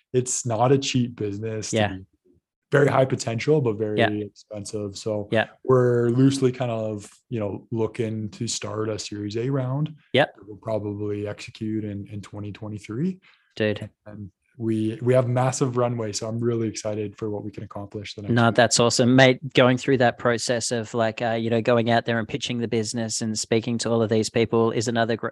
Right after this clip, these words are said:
Speaker 2: level of, you know, growth and, uh, that you're about to go through as well, an experience that you're about to go through, which must be really exciting.
Speaker 1: It's super exciting. Yeah. It's, it's a whole
Speaker 2: Yeah.
Speaker 1: new skill set again, right?
Speaker 2: Yeah.
Speaker 1: You know, speaking
Speaker 2: That's
Speaker 1: to
Speaker 2: what I
Speaker 1: these
Speaker 2: mean.
Speaker 1: people
Speaker 2: Yeah.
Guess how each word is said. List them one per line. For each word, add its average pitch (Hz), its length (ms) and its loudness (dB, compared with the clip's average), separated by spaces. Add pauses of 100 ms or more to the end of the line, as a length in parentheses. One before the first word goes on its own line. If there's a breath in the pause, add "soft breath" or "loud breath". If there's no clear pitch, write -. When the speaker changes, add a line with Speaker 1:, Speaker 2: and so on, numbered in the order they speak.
Speaker 2:
level 120 280 2
of, 110 240 -4
you 131 100 -4
know, 113 100 0
growth 110 440 0 (340 loud breath)
and, 120 380 0
uh, 113 160 4
that 123 160 -4
you're 131 240 6
about 123 240 2
to 127 100 -4
go 117 160 0
through 123 220 -4
as 113 120 -6
well, 120 160 -2
an 143 80 -4
experience 117 500 -6
that 117 100 -4
you're 117 160 4
about 113 260 4
to 131 80 -8
go 117 120 2
through, 127 180 -2
which - 180 -4
must 120 160 -6
be 117 80 -2
really 110 220 2
exciting. 117 440 0 (600)
Speaker 1:
It's 147 220 4
super 135 360 6
exciting. 117 440 0
Yeah. 127 180 2
It's, - 160 -8
it's 143 160 -4
a 131 40 -2
whole 139 140 4
Speaker 2:
Yeah. 139 100 8
Speaker 1:
new 135 120 6
skill 127 260 0
set 131 180 0
again, 120 440 -2
right? 120 160 -2
Speaker 2:
Yeah. 139 160 6
Speaker 1:
You - 40 -4
know, 113 180 -10
speaking - 340 -12
Speaker 2:
That's 117 120 -2
Speaker 1:
to 143 60 0
Speaker 2:
what 120 100 2
I 123 40 0
Speaker 1:
these 131 80 0
Speaker 2:
mean. 127 140 0
Speaker 1:
people 139 140 -14
Speaker 2:
Yeah. 120 280 2